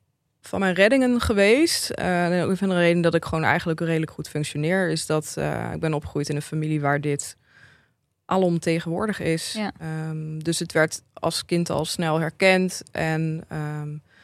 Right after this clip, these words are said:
Speaker 1: ja, weet je, het wordt er niet makkelijker door om ermee om te gaan, maar je hebt wel een context waar je op kan terugvallen, ehm, en een heel netwerk aan mensen die hetzelfde meemaken of, eh,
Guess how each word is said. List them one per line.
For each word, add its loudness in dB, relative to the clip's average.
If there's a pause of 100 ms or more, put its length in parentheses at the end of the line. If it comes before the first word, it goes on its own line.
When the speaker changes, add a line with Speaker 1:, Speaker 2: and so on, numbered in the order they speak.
(280)
Speaker 1:
ja, 2
weet -2
je, -2
het -6
wordt 0
er 2
niet 2
makkelijker 4
door 4
om -2
ermee -2
om 6
te -2
gaan, 4
maar 6
je 6
hebt 2
wel 4
een 0
context 2
waar 4
je 6
op -2
kan -2
terugvallen, 4
ehm, 0
en 0
een 2
heel 2
netwerk 2
aan 0 (500)
mensen 0
die 0
hetzelfde 4
meemaken 0
of, -10
eh, -6